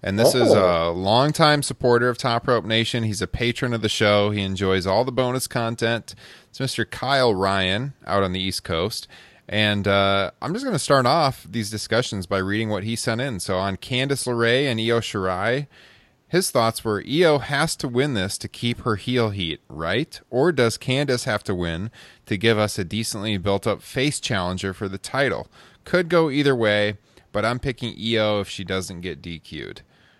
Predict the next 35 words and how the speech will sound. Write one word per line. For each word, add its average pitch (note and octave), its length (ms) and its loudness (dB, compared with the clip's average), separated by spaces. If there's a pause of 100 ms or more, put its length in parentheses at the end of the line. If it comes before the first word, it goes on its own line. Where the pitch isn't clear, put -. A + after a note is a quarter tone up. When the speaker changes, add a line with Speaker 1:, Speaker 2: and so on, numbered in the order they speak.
(180)
Speaker 1:
This B2+ 220 -2
is A#2 100 -2
also A#2+ 380 2
my G#2+ 240 0
pick G2 400 -4 (100)
for G#2 180 -6
most G2 380 -4
likely G2+ 480 -2
to G2 140 -8
have F2+ 180 -4
a E2 80 -8
funky F#2+ 600 -10 (100)
finish." - 680 -12 (200)
Your A#2 120 -4
thoughts, F#2 360 -6
Kyle? C#2+ 320 -10 (2000)
Speaker 2:
You - 100 -8
guys C3 260 6
have A#2+ 180 6
your A2+ 120 4
finger B2+ 480 4
on A#2 80 6
the A2+ 60 0
pulse A#2+ 440 2
of G#2+ 120 -8
modern-day A2+ 380 4
society. C3 440 -4
Am E3+ 100 -2
I C#4+ 120 -2
allowed C4+ 280 -6
to G3 60 -4
say - 160 -2
Io B2 240 -4
Shirai G#2+ 500 0
is - 280 -8